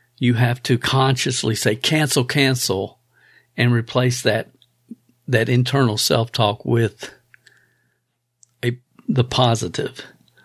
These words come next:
Like, you know, "There's no way I'm ever gonna be able to drive that ca-,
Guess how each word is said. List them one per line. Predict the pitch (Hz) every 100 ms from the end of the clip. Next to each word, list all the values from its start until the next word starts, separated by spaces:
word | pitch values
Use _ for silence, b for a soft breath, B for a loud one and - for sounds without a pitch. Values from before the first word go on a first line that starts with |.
| b b b -
Like, | 117 110 - - _ _ _ _ b b _ _ _ _ _ _
you | 131
know, | 120 -
"There's | 123 117
no | 143 139
way | 143 127 123
I'm | 117
ever | 120 120
gonna | 120 120 113
be | 117 113
able | 113
to | 123
drive | 113 113 113 113
that | 120 107 -
ca-, | -